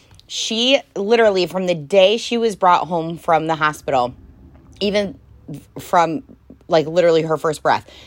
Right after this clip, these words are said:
she has always slept throughout the entire night. She's never been a napper, so she's always been that full eight to ten <laughs> hours,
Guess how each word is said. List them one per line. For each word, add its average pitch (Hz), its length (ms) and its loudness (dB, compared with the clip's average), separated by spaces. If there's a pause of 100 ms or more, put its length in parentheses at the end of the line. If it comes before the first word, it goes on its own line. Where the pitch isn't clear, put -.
(160)
she - 180 -2
has 180 180 4
always 185 320 0
slept 185 240 2
throughout 165 320 0
the 160 140 -4
entire 151 400 -2
night. 151 340 -4
She's 160 200 -8
never 151 260 2
been 180 160 2
a 202 80 -2
napper, 147 560 -2
so 160 160 -6
she's 156 240 -8
always 165 400 -2
been 156 260 2
that 147 200 -2
full 160 320 0
eight 165 180 -6
to 175 80 -10
ten 190 220 -4
<laughs> - 20 -8
hours, 165 500 -2